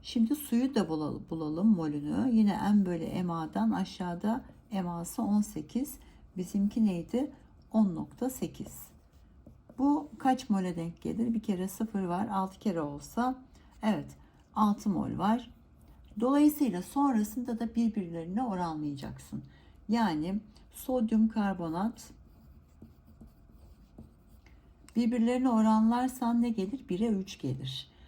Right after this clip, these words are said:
Dolayısıyla bu üç sulu olmalı. N sayısı üç diye bulduk.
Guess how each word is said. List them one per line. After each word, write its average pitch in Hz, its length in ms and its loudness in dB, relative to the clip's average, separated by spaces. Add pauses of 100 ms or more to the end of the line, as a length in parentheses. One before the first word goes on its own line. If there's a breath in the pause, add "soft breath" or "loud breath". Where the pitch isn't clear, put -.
(240 soft breath)
Dolayısıyla 220 760 0
bu 262 280 2 (500)
üç 302 180 4
sulu 175 320 -2
olmalı. 135 560 -2 (2500)
N 226 200 4
sayısı 247 680 -2 (340)
üç - 340 -4
diye 139 240 -6
bulduk. - 440 -14